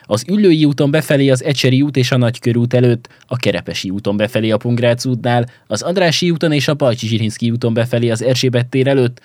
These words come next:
valamint a Nyugati téri felüljáron befelé és a Rákóczi úton.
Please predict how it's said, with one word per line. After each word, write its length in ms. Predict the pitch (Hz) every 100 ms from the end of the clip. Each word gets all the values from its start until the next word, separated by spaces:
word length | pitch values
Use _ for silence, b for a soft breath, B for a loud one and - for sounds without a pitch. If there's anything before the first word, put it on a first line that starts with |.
| b b
valamint 360 | 120 107 104
a 40 | 107
Nyugati 360 | 113 113 120
téri 220 | 123 113 117
felüljáron 640 | 113 117 117 110 120 117
befelé 420 | 120 123 113 113
és 220 | 120 117
a 60 | 110
Rákóczi 640 | 90 - - - - 87
úton. 440 | 85 90 101 69